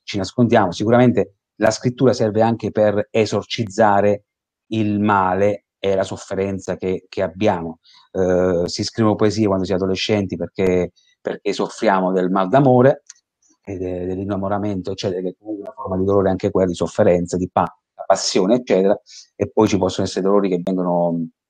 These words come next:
metabolizzati in modo diverso, che appunto il dolore come può essere il dolore fisico, comunque questa sofferenza di una, di una malattia cronica che ti costringe comunque a riflettere poi sul senso della vita in modo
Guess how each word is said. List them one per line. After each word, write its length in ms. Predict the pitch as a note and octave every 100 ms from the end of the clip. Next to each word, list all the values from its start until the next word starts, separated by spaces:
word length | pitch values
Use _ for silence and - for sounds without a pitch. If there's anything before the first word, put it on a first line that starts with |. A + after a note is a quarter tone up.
| _ _ _ _ _ _ - -
metabolizzati 640 | A2+ G#2+ G2 G#2+ G2+ G2 F#2+
in 60 |
modo 160 | G2 F#2+
diverso, 440 | G#2 G2 G2+ -
che 80 | F2+
appunto 280 | F2 G2 F#2
il 80 | F2
dolore 260 | F#2 F#2
come 280 | E2+ F2+ F2 _ _ _
può 120 | -
essere 200 | F#2+ -
il 60 | F2
dolore 260 | F#2+ F#2+ F#2+
fisico, 560 | - G2+ - G#2 G2
comunque 480 | F#2+ F#2+ F#2 F2+ - _ -
questa 220 | G2+ G2
sofferenza 680 | F#2 G#2 F#2 F2+ E2+ F2+ - _ _
di 180 | _ _
una, 140 | F#2
di 80 | F#2
una 100 | G2
malattia 540 | G2+ G#2 - G#2+ G2 F#2
cronica 680 | - G#2+ F#2+ G2+ - A#2 A#2+ _ _ -
che 220 | G2+ F#2
ti 120 | G#2+
costringe 420 | A2 G2+ A2 F#2+
comunque 260 | F#2+ G#2 F#2+
a 40 |
riflettere 500 | G2 - G2+ - F#2+
poi 220 | G2 G2+ F#2
sul 200 | F2 -
senso 380 | - G2+ F#2
della 140 | F#2 F#2+
vita 240 | G2+ F#2
in 80 | F2
modo 360 | F2+ F#2 E2+